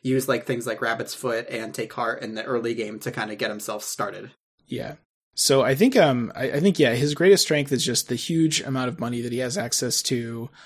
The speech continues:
Speaker 2: which lets him play expensive events or accumulate it to turn on cards like, you know, Well Connected and stuff. So that's really good.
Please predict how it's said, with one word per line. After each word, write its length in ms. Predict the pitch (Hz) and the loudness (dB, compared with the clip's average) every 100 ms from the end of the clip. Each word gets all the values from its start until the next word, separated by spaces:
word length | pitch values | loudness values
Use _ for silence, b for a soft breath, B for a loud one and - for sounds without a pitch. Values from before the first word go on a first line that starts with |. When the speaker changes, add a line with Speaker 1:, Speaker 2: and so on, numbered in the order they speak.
| B | B
Speaker 2:
which 240 | - 120 127 | -6 -4 -2
lets 220 | 131 - | 0 0
him 280 | 123 117 113 | 0 -4 -2
play 200 | - 151 | 4 4
expensive 400 | 147 147 135 143 | 4 0 2 4
events 420 | 131 123 123 - | 2 0 0 -2
or 160 | 127 117 | -2 -6
accumulate 540 | - 135 131 127 127 | -2 -2 0 -2 -2
it 100 | 113 | -4
to 100 | 117 | -4
turn 200 | - 123 | -4 -4
on 180 | 123 120 | -4 -4
cards 500 | 143 127 123 127 - | 0 0 0 -2 -4
like, 400 | 127 120 113 - | -4 -6 -6 -10
you 100 | 131 | -8
know, 100 | 120 | -6
Well 140 | 113 117 | -6 -6
Connected 380 | - 143 139 147 | -2 -2 0 0
and 100 | 135 | 2
stuff. 360 | 143 131 - | 2 0 0
So 280 | - 131 120 | -2 0 2
that's 200 | 131 165 | 0 4
really 180 | 208 160 | 4 4
good. 400 | 131 120 120 | 2 0 -4